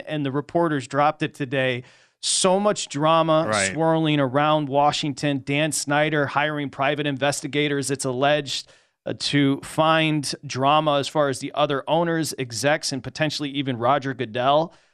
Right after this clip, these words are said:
Speaker 1: Uh, so some of the attention taken off the game, and also,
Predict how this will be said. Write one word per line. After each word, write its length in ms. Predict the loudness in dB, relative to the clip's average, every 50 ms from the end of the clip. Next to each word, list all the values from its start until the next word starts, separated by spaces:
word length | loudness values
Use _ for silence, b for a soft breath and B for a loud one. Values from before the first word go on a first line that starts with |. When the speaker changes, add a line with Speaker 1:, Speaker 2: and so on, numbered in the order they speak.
| b b b _
Speaker 1:
Uh, 200 | -2 0 0 0
so 400 | -2 -2 0 2 2 2 2 0 -2
some 240 | -2 0 0 2
of 80 | 2 2
the 100 | 2 2
attention 380 | 0 0 -2 -2 -2 -2 -4 -4
taken 300 | -2 -2 -2 0 2 2
off 160 | 2 2 0
the 80 | -2
game, 520 | -2 0 0 2 2 0 0 -2 -2 -4 -6 -6
and 140 | -6 -6 -2
also, 560 | 0 0 0 0 0 0 0 0 0 -2 -4